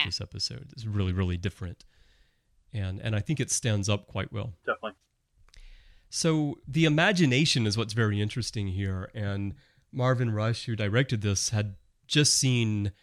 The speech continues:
Speaker 1: Federico Fellini's Eight and a Half, and it was fresh in his mind, and he drew upon that as inspiration for the visuals and the imagery in this episode, which obviously connected with Shar, since she came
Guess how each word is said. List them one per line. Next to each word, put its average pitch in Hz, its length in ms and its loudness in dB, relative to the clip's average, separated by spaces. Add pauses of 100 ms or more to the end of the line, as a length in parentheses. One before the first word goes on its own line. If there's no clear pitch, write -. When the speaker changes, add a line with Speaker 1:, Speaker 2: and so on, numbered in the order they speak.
(120)
Speaker 1:
Federico 123 420 2
Fellini's 110 540 0
Eight 117 140 -4
and 110 100 -6
a - 20 -4
Half, 95 360 -2 (120)
and 107 140 -2
it 107 40 -4
was - 100 -4
fresh 135 280 4
in - 60 -2
his 110 100 0
mind, 104 520 0
and 95 200 -4
he 104 200 -2
drew 110 420 0
upon 104 320 -2
that 107 200 4
as 101 100 0
inspiration 104 640 -2
for 101 100 -8
the 95 80 -10
visuals 104 840 -4 (600)
and 107 140 -2
the - 160 -6
imagery 143 440 2
in 107 60 4
this 95 200 2
episode, 95 800 -4
which 104 400 -6 (120)
obviously 160 480 0
connected 98 460 -4
with 98 100 -4
Shar, 98 360 -2
since - 220 -8
she - 140 -8
came 92 440 -8